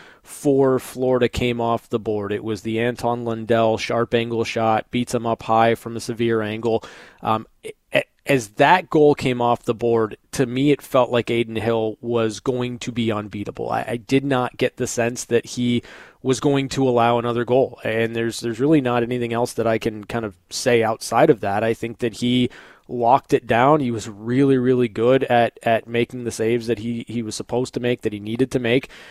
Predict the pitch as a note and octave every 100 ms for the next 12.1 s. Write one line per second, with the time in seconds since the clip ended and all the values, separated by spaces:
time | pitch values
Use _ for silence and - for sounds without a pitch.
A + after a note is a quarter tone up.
0 | - - A2 A#2 B2 C3+ B2+ D#3 C#3 C3+
1 | C3 C#3+ C#3+ - C3+ C#3 C#3+ A#2+ C3+ D#3+
2 | G2 A2 A#2 B2+ B2 - B2+ B2+ B2 -
3 | C#3 - B2 A#2 G#2+ B2 C3 B2+ B2+ B2
4 | A#2 C3 C3 C#3 C#3 - B2+ - C3 C3
5 | B2+ C#3 - C3+ C#3 B2+ A#2+ C3 B2+ -
6 | - A#2 A#2+ C3 - B2+ C3 B2 - B2
7 | - A#2+ B2 B2 - - - - C#3 C3+
8 | C#3+ C3+ B2 C3 C3+ C3 C3+ C3+ - A#2+
9 | C#3 - B2 D#3+ _ _ _ _ _ -
10 | B2+ C3 C3 D3+ C3 C3 C3+ A2 B2 C#3
11 | B2 - - - B2+ B2+ B2+ A#2+ B2 B2